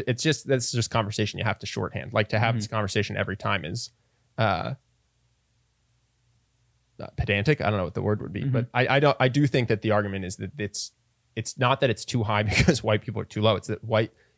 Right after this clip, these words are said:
Speaker 1: in, in the minds of someone that has this belief, it's that the percentage of white deaths, one, might even be too high still. I've heard people argue that.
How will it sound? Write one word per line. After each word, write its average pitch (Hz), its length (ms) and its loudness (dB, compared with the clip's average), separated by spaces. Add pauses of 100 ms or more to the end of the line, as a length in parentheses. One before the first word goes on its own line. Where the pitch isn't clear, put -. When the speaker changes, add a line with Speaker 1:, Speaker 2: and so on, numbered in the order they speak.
Speaker 1:
in, 117 260 0 (180)
in 120 200 0
the 110 100 4
minds 127 380 2
of 143 100 -4
someone 123 300 2
that 113 140 -2
has 110 220 2
this 101 140 -6
belief, 104 360 -4
it's 98 140 -8
that 90 160 -8 (380)
the 104 380 4 (180)
percentage 131 420 0
of 110 80 0
white 110 220 2
deaths, 98 280 0
one, 120 380 4
might 120 260 2
even 113 280 -2
be 107 100 -2
too 104 200 -4
high 98 160 0
still. 90 260 -6
I've 85 120 -6
heard 101 160 -6
people 98 220 -6
argue 95 280 -4
that. 98 260 -2